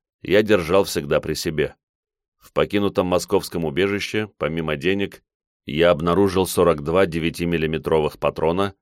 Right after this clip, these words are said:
которые подходили к С Р один, так что оружие у меня было снаряжено под завязку и готово к стрельбе в любое время.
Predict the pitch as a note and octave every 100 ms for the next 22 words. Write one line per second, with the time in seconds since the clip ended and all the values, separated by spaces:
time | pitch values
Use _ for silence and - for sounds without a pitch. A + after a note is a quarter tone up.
0 | _ _ _ - - A2+ A#2+ A2 - E2+
1 | E2 F#2+ F#2+ - - E2+ - E2 D#2+ D#2
2 | F2+ C#2 - _ _ _ _ _ - E2
3 | - D#2 E2+ A2+ A#2 A#2 - F#2 F2+ F2
4 | F#2 F#2 - D#2+ D#2 C#2+ E2 F2 D#2+ C2+
5 | D#2 E2+ G2 - G2 F2 _ _ _ A#2+
6 | G#2 F#2+ G2 G2+ - D#2+ D2+ C#2 E2 D2
7 | D2 C#2 D2 D2 D2 B1+ A#1